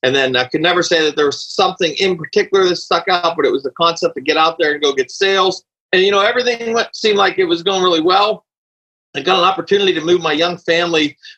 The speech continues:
when we were twenty-six and my kids were a little bit older, still, like, preschool age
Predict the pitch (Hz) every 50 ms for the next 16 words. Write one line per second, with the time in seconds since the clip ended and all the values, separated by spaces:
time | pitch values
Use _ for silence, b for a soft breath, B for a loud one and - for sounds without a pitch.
0 | _ - 147 143 151 156 156 151 143 - - 170 170 165 160 143 - - 170 165
1 | 165 - 147 135 123 123 123 - 170 160 151 151 156 147 139 139 - _ _ _
2 | _ _ - 131 135 147 170 185 170 160 156 147 147 147 147 151 156 143 - -
3 | 175 160 165 160 151 139 135 - - - 175 180 170 - - 143 135 135 131 131
4 | 131 127 -